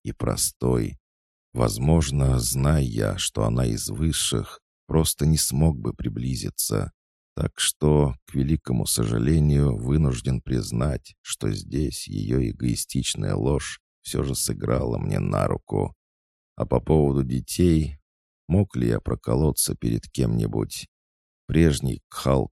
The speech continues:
Консо, возможно, на радостях и сообщил бы своим закадычным друзьям, а те своим,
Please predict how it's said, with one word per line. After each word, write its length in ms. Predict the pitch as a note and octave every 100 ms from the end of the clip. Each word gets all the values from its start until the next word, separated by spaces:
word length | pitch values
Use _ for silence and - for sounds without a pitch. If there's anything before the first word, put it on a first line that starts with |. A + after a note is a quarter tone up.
| -
Консо, 480 | D2+ E2 - - C#2+
возможно, 880 | C2+ A1+ A#1+ G1+ C2 E2+ C#2+ C2
на 160 | B1 A#1+
радостях 580 | D2+ D2 C#2 - B1+ -
и 60 |
сообщил 640 | C2 C2 B1+ - - F#2+ D2+
бы 140 | G#1
своим 460 | - G#1+ A1+ A1 G#1+
закадычным 760 | G#1+ - A#1 A#1+ A1 - G#1+
друзьям, 720 | G1+ G1+ G1+ A#1 D2+ D2+ C2+ C2 _ -
а 120 | A#1
те 240 | - D2+
своим, 760 | - - G1+ A#1 D#2 D2+ C#2+